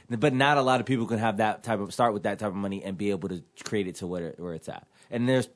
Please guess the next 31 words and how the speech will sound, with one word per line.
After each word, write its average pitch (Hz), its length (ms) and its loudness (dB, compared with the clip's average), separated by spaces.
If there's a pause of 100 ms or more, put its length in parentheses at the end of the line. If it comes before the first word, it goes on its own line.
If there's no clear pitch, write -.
(280)
tons 107 340 0
of 113 140 2
examples 120 520 4
of 120 120 0
people 117 240 -2
who 110 260 4
inherit 110 440 -2
money 123 280 -4
and 110 280 -8
can't 104 260 -4
do 143 160 -2
shit 87 180 -6
with 67 120 -8
it, - 160 -16 (520)
you 101 120 -4
know? 110 260 2 (480)
And 143 360 0
just 143 260 2
trying 156 160 4
to 143 60 4
compare, 131 680 4
oh, 113 380 2 (380)
Jay-Z 120 580 2
had 110 220 0
to 101 40 -4
do 92 340 0
this, 113 220 2
this, 113 220 -4
and 104 100 -4
that 107 240 -2 (320)
to 98 500 -2